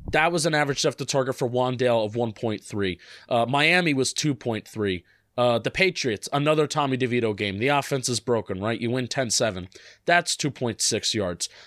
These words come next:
The Seattle game, Daniel Jones is taking sack after sack after sack. That was a two point seven yard average depth of target game. The Jets game, the offense is totally broken. That's an average depth of target game of three yards. Now, the only game where, hey, they were explosive in the, in the first Washington fourteen to seven win.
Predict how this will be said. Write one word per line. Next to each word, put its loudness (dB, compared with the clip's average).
The 0
Seattle 4
game, -4
Daniel 2
Jones 0
is 0
taking -2
sack 2
after -4
sack 2
after -2
sack. 0
That 6
was 2
a 2
two -2
point -4
seven 0
yard 0
average 0
depth -2
of -6
target -2
game. -4
The 2
Jets 4
game, -2
the 0
offense 0
is 0
totally 0
broken. 0
That's 4
an 2
average 2
depth 0
of -6
target 0
game 0
of -2
three 0
yards. 0
Now, 2
the 2
only 4
game 2
where, 2
hey, 4
they -2
were 4
explosive 2
in 0
the, -2
in 0
the 2
first 2
Washington 0
fourteen -2
to 0
seven 0
win. -2